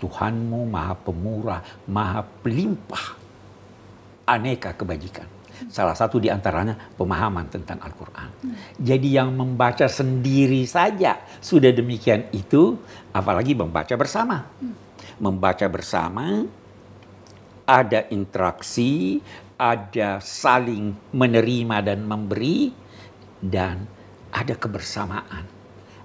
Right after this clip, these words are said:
Speaker 1: ada silaturahim. Jadi itu yang diperlukan, tadarus itu yang lebih penting. Nabi pun di dalam riwayat,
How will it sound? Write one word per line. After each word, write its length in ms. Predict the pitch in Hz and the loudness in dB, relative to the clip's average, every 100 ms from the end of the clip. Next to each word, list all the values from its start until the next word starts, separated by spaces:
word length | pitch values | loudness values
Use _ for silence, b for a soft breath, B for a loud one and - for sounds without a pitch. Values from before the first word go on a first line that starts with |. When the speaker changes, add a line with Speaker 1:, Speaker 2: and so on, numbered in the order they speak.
| - | -12
Speaker 1:
ada 240 | - 117 110 | -6 -6 -6
silaturahim. 880 | - 117 104 104 110 113 - - 123 - B B | -6 -6 -6 -10 -10 -10 -10 -14 -14 -18 B B
Jadi 400 | - 123 160 302 - - - | -2 0 2 2 0 -12 -4
itu 320 | 262 - 311 | -4 0 2
yang 160 | 214 170 | 2 4
diperlukan, 640 | 175 175 202 226 190 175 | 4 2 0 0 -2 -2
tadarus 640 | 170 139 127 139 143 139 | 2 4 6 6 2 0
itu 160 | 185 190 | -6 -4
yang 160 | 262 127 | -2 2
lebih 240 | 117 120 | 2 2
penting. 400 | 190 190 165 127 - B B | 2 2 2 2 -6 B B
Nabi 480 | 143 143 147 131 131 | 2 6 6 4 -2
pun 540 | - - 240 214 - - - | -2 6 6 4 -8 -16 -6
di 160 | 113 | 0
dalam 320 | 110 113 113 | 4 6 4
riwayat, 560 | 110 110 87 101 156 - | 2 0 0 0 0 -2